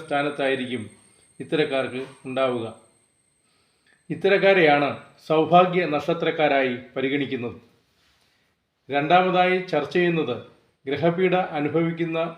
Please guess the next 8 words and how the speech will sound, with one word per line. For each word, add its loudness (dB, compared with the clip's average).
വിഭാഗത്തിൽപ്പെട്ട 2
ആൾക്കാരാണ്. -4
ഇവർക്ക് -2
പൊതുവായി 0
ദോഷം -2
കൂടുതലായി -2
കാണപ്പെടുന്നു. -8
ഇത്തരത്തിൽ 0